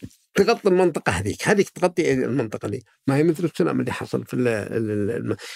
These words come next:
في التسونامي يحصل في المناطق، إيش؟ المفتوحة، في المحيطات المفتوحة، المحيط الهادي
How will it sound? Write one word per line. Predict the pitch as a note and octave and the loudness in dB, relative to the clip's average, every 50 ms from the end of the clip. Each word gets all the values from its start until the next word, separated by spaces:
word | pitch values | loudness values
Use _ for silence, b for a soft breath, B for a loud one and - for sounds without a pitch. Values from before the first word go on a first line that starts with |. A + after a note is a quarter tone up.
| B B _ | B B _
في | D#3 | -4
التسونامي | - - - - C3+ D3+ F3+ G3 F#3 E3 D3 D3 | -2 0 0 0 2 2 2 2 2 2 2 2
يحصل | D#3+ A2+ - - - C#3+ - | 0 -2 -2 -2 -2 -2 -2
في | - - | -2 -2
المناطق، | D2 C3 - C3 - - - - - F2 F#2+ - | -2 -2 -2 -2 -2 -4 -2 -2 -4 -2 0 0
إيش؟ | C#3 - C#3+ - - - | -2 -2 -4 -8 -8 -4
المفتوحة، | C#3 B2+ B2 - - - - F3 - - C#3+ | -2 -2 -2 -2 -6 -2 -2 -2 -2 -2 -6
في | - - | -4 -2
المحيطات | C#3+ - C#2 - - - - - C#2+ C#2 - | -2 -2 -2 -2 0 0 0 0 -2 -4 -2
المفتوحة، | C#3 C#2+ C2+ B1+ - - B2+ - - - C3 | 0 0 -2 -2 -2 -4 -6 -6 -4 -4 -2
المحيط | C3 C3 - - F3 E3 - | -2 -2 0 0 0 0 2
الهادي | D#3 C#3 C3+ D3+ E3+ F3 F3 F3+ A#3+ C#4 C#4 - | 0 0 0 0 0 0 2 2 2 2 0 -2